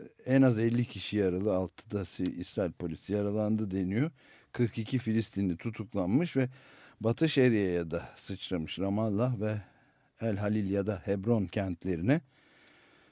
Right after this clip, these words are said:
Fe-, e, Filistin Kurtuluş Örgütü'nün üçüncü intifada çıkabileceği uyarısının ardından Hamas yönetimi de gazap günü ilan edip intifada çağrısı yapmış. Ortada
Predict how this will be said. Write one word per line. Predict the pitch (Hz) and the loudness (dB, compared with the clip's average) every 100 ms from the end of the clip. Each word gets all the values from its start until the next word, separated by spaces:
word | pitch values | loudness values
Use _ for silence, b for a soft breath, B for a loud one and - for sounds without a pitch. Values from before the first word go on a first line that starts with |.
| b b - | b b -8
Fe-, | 110 95 87 87 | -4 -4 -4 -4
e, | |
Filistin | 120 123 120 113 | 0 0 0 -2
Kurtuluş | 120 - 123 117 | -2 0 0 2
Örgütü'nün | 113 95 92 104 117 120 | 2 2 -4 -2 4 4
üçüncü | 95 - 117 123 147 | 2 0 4 4 6
intifada | 131 110 107 123 101 95 | 6 4 2 4 4 0
çıkabileceği | - - 104 90 104 104 101 104 113 98 | -4 -2 0 0 -2 -2 -2 2 2 2
uyarısının | - 113 110 101 - 104 | 2 2 4 2 0 -2
ardından | 98 110 90 110 147 | 0 0 0 2 2
Hamas | 131 123 131 104 - | 2 4 6 4 0
yönetimi | 107 101 101 113 113 113 | 0 0 0 0 0 2
de | 151 | 0
gazap | 113 117 123 135 131 | 0 2 2 0 0
günü | 98 85 | -2 0
ilan | 92 113 107 92 | 0 0 2 0
edip | 90 151 117 | -2 -2 2
intifada | 107 104 110 95 82 | 0 0 -2 0 -4
çağrısı | - 107 95 92 - | -2 0 0 -4 -2
yapmış. | 151 107 - 80 - b b b b b b | 0 0 -2 -10 -12 b b b b b b
Ortada | 135 127 95 101 147 | -6 -4 -6 -4 -4